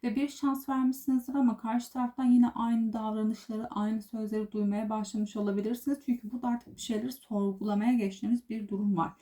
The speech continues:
Kılıç altılısı bize şunu söyler. Niyetinizdeki kişiden bazı davranışlarını bırakmasını istemiş olabilirsiniz. Kişi her seferinde size söz vermiştir ama bir şekilde,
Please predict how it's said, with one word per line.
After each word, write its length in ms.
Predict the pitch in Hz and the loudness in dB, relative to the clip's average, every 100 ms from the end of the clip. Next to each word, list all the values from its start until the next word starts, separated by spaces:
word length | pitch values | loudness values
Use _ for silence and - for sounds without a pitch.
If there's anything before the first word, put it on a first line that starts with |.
| - - - | -20 -20 -14
Kılıç 360 | - 277 311 - | -4 -2 -2 0
altılısı 500 | 262 254 254 254 247 | 0 0 -4 -6 -4
bize 180 | 233 247 | -2 -2
şunu 260 | - 214 | -2 -4
söyler. 400 | 202 196 180 196 - - - - | -4 -4 -4 -4 -8 -18 -8 6
Niyetinizdeki 800 | 240 247 254 262 262 254 285 - | 8 8 6 0 0 -6 -8 -10
kişiden 460 | - 226 190 196 - - _ | -8 -4 -2 -4 -8 -20 _
bazı 500 | 196 202 262 285 247 | 0 4 4 2 2
davranışlarını 880 | 226 226 233 220 214 - 220 226 240 | 0 2 2 2 0 -4 0 2 2
bırakmasını 640 | 214 214 - 214 202 240 240 | 0 -4 -4 -8 0 2 2
istemiş 520 | 240 - 214 233 208 | -2 -4 -4 -2 0
olabilirsiniz. 720 | 196 185 185 190 - - - - | 0 0 0 -4 -4 -10 -12 -14
Kişi 280 | 247 240 269 | -10 -6 -6
her 280 | - 277 | -2 -2
seferinde 500 | 285 262 214 190 185 | -2 -4 -4 -2 -4
size 240 | 180 - 190 | -6 -6 -6
söz 400 | 196 208 226 240 | -4 -6 -4 -2
vermiştir 520 | 233 226 233 - 247 | 0 2 0 -4 -6
ama 260 | 220 214 233 | -2 -2 -2
bir 60 | |
şekilde, 600 | 311 247 226 196 190 285 | -2 -2 -2 -2 -2 -2